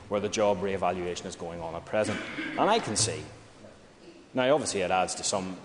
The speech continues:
some frustration as, as, the, as the, the proposer talked of, I can understand that, but it is absolutely necessary that if looking into settling this whole claim, that the foundations are firm, that the figures are exact and are as correct as they can be.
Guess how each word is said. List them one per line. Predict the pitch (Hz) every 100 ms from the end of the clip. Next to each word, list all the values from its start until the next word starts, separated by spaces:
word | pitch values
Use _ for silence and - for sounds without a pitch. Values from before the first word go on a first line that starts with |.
| -
some | - 98 95 85 - - -
frustration | - - 95 - 90
as, | 82
as, | 85 85
the, | 87 87 85
as | 82
the, | 90 85 76 71 85
the |
proposer | - 87 92 87
talked | 82 101 98 104
of, | 90 87
I | 85
can | 90
understand | 87 80 - 110 135
that, | 110 90 - - - -
but | 147
it | 156
is | 147
absolutely | 196 202 123 107 101 95
necessary | 82 95 - 139 - 80 - - - - - -
that | 123
if | 123 -
looking | 139 156 117
into | 98 90 -
settling | - 120 131 101 90
this | 85 - - - - -
whole | 120 120 110
claim, | - - 80 85 82 - - - -
that | 110
the | 127
foundations | - 123 117 131 143 127 107
are | 92
firm, | - 135 160 131 82 - - -
that | 110 -
the |
figures | - 131 131 104
are | 101
exact | 92 90 110 101 104
and | 95
are |
as | 90
correct | - 101 98 -
as | 101
they | 98
can | 123
be. | 127 165